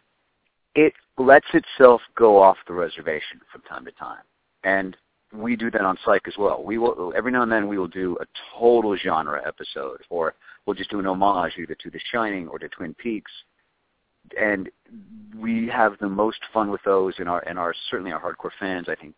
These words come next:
really, really enjoy those. And I was so happy to see this show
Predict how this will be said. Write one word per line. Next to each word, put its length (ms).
really, 540
really 260
enjoy 360
those. 280
And 280
I 140
was 180
so 360
happy 440
to 80
see 120
this 240
show 400